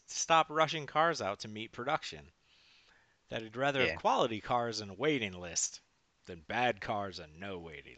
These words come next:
Speaker 1: list.
Speaker 2: I mean, that seems fair to me, especially because it's Tesla.
Speaker 1: Yeah.
Speaker 2: King of the waiting list.
Speaker 1: Yeah, right.
Speaker 2: Like, just deal with it.
Speaker 1: Yeah. Yeah.
Speaker 2: I ordered a car,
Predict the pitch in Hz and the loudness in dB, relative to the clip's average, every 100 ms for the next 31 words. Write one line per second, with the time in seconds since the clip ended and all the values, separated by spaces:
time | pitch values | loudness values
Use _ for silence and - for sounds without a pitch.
0 | - - - - _ _ _ _ _ _ | -18 -12 -10 -12 _ _ _ _ _ _
1 | _ _ _ _ - 117 117 120 113 - | _ _ _ _ 2 2 4 -2 -4 -6
2 | - 131 165 - - 165 160 151 143 131 | 6 8 8 2 2 2 2 0 -4 -6
3 | - - 131 131 120 110 107 107 90 131 | -6 4 6 6 4 -4 -4 -6 -6 -14
4 | - - 110 - 160 - 127 120 110 104 | -12 -2 0 6 6 4 -2 -6 -6 -6
5 | 120 104 101 90 - - 123 - 87 87 | -4 -4 -4 -4 -6 2 2 2 -6 -10
6 | - _ - 98 92 _ _ - - 175 | -12 _ -14 -12 -12 _ _ -8 2 2
7 | 147 107 98 104 _ _ - 123 107 107 | 2 -4 -16 -20 _ _ -10 -10 -8 -4
8 | 117 101 80 80 - - - _ _ - | -4 -4 -10 -12 -10 -10 -12 _ _ -2
9 | 104 - 95 98 - _ - 90 85 _ | -2 -4 -8 -8 -8 _ -4 -2 -2 _
10 | 131 110 - _ _ _ 139 127 139 131 | -4 -4 -6 _ _ _ -20 -6 -2 -2
11 | 90 82 76 - 202 - _ _ _ _ | -2 -4 -6 -2 -2 -2 _ _ _ _
12 | _ _ _ _ _ _ _ _ _ _ | _ _ _ _ _ _ _ _ _ _
13 | _ - 95 - - 120 147 156 - 160 | _ -8 -8 -8 4 8 10 10 6 8
14 | 147 156 | 8 8